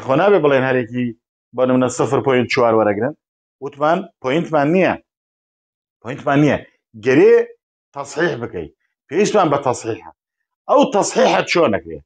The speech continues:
ئەگەر هاتوون لە بین ئەو دوو ژمارە، ژمارەی ئەندامەکان، گروپەکە با بڵێن، لەگەڵ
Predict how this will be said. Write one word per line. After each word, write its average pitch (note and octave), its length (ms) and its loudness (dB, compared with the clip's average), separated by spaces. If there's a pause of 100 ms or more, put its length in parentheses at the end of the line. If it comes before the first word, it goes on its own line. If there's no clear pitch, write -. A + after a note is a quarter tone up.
(1080)
ئەگەر A3+ 340 4
هاتوون G#3+ 400 0
لە E3+ 120 4
بین F#3+ 180 2 (120)
ئەو G3+ 180 4
دوو C#3 180 0
ژمارە، A#2+ 440 0 (360)
ژمارەی C3 520 2 (960)
ئەندامەکان، A#2 720 -2 (560)
گروپەکە A#2 480 -2
با G#2+ 140 2
بڵێن، A2+ 240 0 (420)
لەگەڵ D3 240 2